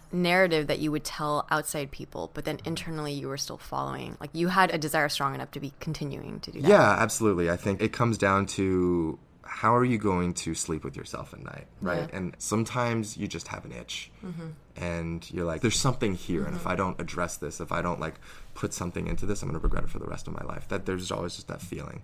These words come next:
Speaker 4: Yeah.
Speaker 2: I don't wanna get too much into conversations about fate or destiny.
Speaker 4: Mm-hmm.
Speaker 2: There was definitely absolutely that feeling of, like, I couldn't turn away, even, even under those circumstances.
Speaker 4: Mm-hmm.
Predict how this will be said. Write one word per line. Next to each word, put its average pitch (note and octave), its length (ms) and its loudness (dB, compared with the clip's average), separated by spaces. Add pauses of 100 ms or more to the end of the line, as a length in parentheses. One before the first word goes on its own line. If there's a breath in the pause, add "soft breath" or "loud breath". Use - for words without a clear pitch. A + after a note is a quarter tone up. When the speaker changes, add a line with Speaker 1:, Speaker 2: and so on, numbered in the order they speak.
(120 loud breath)
Speaker 4:
Yeah. G3 200 -8 (100)
Speaker 2:
I - 80 6
don't B2+ 80 10
wanna B2 140 8
get G#2+ 180 4
too - 160 0
much G2 180 2
into F2+ 140 0
conversations F2 560 -2
about - 180 -8
fate A2 440 6
or F2+ 60 -2
destiny. G#2+ 480 2
Speaker 4:
Mm-hmm. G2 160 2
Speaker 2:
There F#2+ 120 6
was E2+ 300 2
definitely D2 520 -4
absolutely - 480 -6
that - 80 -8
feeling C#2+ 460 -6 (100)
of, E2+ 120 0
like, E2 160 0
I F2+ 80 -2
couldn't F#2+ 480 2
turn E2+ 180 -2
away, - 320 -6 (380)
even, G2+ 320 6
even A2 220 8
under G2 160 6
those E2+ 160 2
circumstances. - 720 -6
Speaker 4:
Mm-hmm. - 120 -20